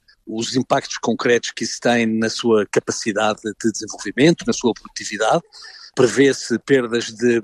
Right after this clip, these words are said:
pib muito elevadas, que, aliás, podemos recuperar aquele famoso relatório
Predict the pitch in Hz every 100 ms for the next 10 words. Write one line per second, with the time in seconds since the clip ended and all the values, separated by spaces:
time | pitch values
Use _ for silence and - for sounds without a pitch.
0 | 107 98 - 151 104 131 123 120 107 165
1 | 120 131 - - - - 262 180 139 165
2 | 185 - 170 180 - - 151 - 135 160
3 | 160 - 147 - 135 147 151 120 117 135
4 | 127 139 147 139